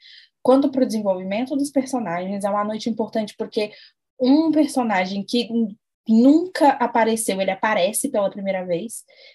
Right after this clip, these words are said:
Ele sempre é falado. Eles se-, sempre falam dele, mas ele nunca aparece de fato. E é a primeira vez que ele aparece. E a mãe do Alexios, que é a, a, a grande chave da questão do livro dele,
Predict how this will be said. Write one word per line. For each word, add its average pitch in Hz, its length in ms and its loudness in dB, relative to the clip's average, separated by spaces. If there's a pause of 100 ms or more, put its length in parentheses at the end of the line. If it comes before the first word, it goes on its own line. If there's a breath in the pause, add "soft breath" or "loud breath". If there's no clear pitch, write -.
(100)
Ele 196 200 -2
sempre 302 420 2
é 269 80 4
falado. 220 840 -2 (180)
Eles 180 260 -8
se-, - 160 -2
sempre 285 360 2
falam 311 480 0
dele, 170 360 -2
mas 175 140 -6
ele 202 160 -4
nunca 262 400 -2
aparece 196 800 -2
de 180 160 -10
fato. - 460 -8 (280 loud breath)
E 202 60 -4
é 202 40 2
a 196 40 -2
primeira 226 300 0
vez 214 160 -6
que 233 80 -6
ele 202 80 -2
aparece. 190 480 -4 (300 loud breath)
E 320 140 4
a 381 160 0
mãe 220 400 2 (580)
do 220 380 0
Alexios, 185 640 2
que - 160 -6
é 220 40 2 (540)
a, 220 180 -10 (420)
a, - 20 0
a 185 40 0
grande 220 580 0
chave 208 380 -2
da 202 100 -4
questão 202 400 -6
do 247 80 -2
livro 262 360 0
dele, 214 560 2